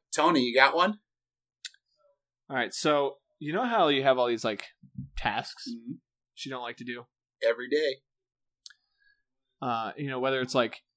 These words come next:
Speaker 2: you wanna be three D printing something, but you gotta go fold laundry, right?
Speaker 1: Man, I wish you could do
Speaker 2: Or
Speaker 1: those at the same time.
Speaker 2: Well, I'm saying, like, 'cause you gotta, like, get the machine going and, like, do all this stuff, and sometimes you gotta watch it, make sure
Speaker 1: Mm-hmm.
Speaker 2: it's going
Speaker 1: Yeah.
Speaker 2: good and stuff.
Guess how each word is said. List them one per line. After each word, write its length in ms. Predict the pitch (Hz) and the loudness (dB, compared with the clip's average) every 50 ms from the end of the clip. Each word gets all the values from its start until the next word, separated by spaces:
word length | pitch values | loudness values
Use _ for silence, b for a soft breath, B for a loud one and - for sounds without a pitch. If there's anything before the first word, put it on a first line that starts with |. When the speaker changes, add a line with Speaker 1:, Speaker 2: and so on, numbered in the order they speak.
| _ - | _ -6
Speaker 2:
you 180 | 143 139 156 | -4 -2 2
wanna 260 | 147 170 202 208 180 151 | 4 6 6 6 6 6
be 260 | 147 139 131 123 120 | 4 2 2 2 0
three 220 | - - 135 127 | 0 -2 -2 -2
D 100 | 123 117 | -2 -2
printing 340 | 117 - 135 123 123 117 107 | -4 -4 -6 -6 -6 -8 -10
something, 380 | - - 87 - - 92 90 95 - _ _ _ _ _ _ _ _ _ _ | -12 -14 -14 -14 -16 -18 -18 -20 -20 _ _ _ _ _ _ _ _ _ _
but 200 | - 123 113 107 110 | -2 -2 -2 -2 -4
you 80 | 120 117 - | -8 -6 -4
gotta 180 | 113 110 107 | -4 -4 -4
go 80 | 107 104 | -8 -12
fold 260 | - - 110 101 - | -12 -12 -12 -12 -12
laundry, 400 | 95 80 78 78 - - _ _ _ _ _ _ - | -12 -14 -16 -18 -20 -20 _ _ _ _ _ _ -18
right? 160 | - 92 90 - | -16 -14 -8 -6
Speaker 1:
Man, 260 | 151 190 185 123 - - - | -4 -4 -4 -6 -8 -6 -2
I 20 | |
wish 160 | 127 170 208 226 | 0 0 0 2
you 80 | 240 | 0
could 120 | - - 139 | 0 0 2
do 60 | 160 | 2
Speaker 2:
Or 40 | 180 | 2
Speaker 1:
those 140 | - - | 2 0
at 60 | - - | -2 -4
the 40 | |
same 220 | - - - - - | -6 -8 -12 -14 -18
time. 260 | - - - - 906 _ _ _ _ _ _ _ _ _ _ _ _ _ _ _ _ _ _ _ _ _ - - _ _ _ _ _ _ _ _ _ _ _ _ _ | -20 -20 -20 -20 -20 _ _ _ _ _ _ _ _ _ _ _ _ _ _ _ _ _ _ _ _ _ -20 -20 _ _ _ _ _ _ _ _ _ _ _ _ _
Speaker 2:
Well, 280 | - 165 160 156 160 139 156 | -4 -2 -2 -2 -2 -4 -4
I'm 100 | 160 156 | -6 0
saying, 200 | 147 202 196 185 | 2 2 2 2
like, 160 | 170 147 131 | 2 -2 -2
'cause 420 | - - _ - - - - 160 160 | -4 -10 _ -20 -2 0 0 0 2
you 60 | 175 | 2
gotta, 160 | 202 208 175 143 | 0 2 2 2
like, 140 | 127 123 | 0 -2
get 140 | - 135 123 | -4 -6 -8
the 60 | - | -8
machine 380 | 127 120 - - 147 143 139 131 | -10 -10 -10 -8 -8 -8 -6 -4
going 320 | 135 135 131 131 131 127 | -4 -4 -4 -6 -10 -12
and, 80 | 123 117 | -14 -14
like, 180 | 110 110 110 - | -16 -16 -10 -8
do 120 | 123 123 | -6 -6
all 100 | 117 117 | -6 -6
this 100 | 113 - | -8 -10
stuff, 260 | - 123 110 110 - - | -8 -8 -8 -8 -10 -14
and 100 | 117 107 110 | -18 -16 -14
sometimes 320 | - 131 127 135 135 120 | -12 -12 -12 -12 -10 -8
you 80 | 127 127 | -8 -6
gotta 120 | 113 107 | -6 -6
watch 300 | 110 110 113 113 - - | -6 -6 -6 -6 -6 -6
it, 140 | 127 117 104 - | -8 -8 -8 -10
make 140 | 120 107 - | -10 -10 -6
sure 80 | 131 165 | -4 -2
Speaker 1:
Mm-hmm. 20 | 220 | -2
Speaker 2:
it's 100 | 233 - | -4 -4
going 180 | - 117 110 110 | -8 -12 -6 -4
Speaker 1:
Yeah. 80 | 147 185 - _ _ | -4 -4 -4 _ _
Speaker 2:
good 120 | - 120 107 | -14 -12 -12
and 160 | 110 107 - | -14 -16 -16
stuff. 160 | - 117 113 | -18 -18 -18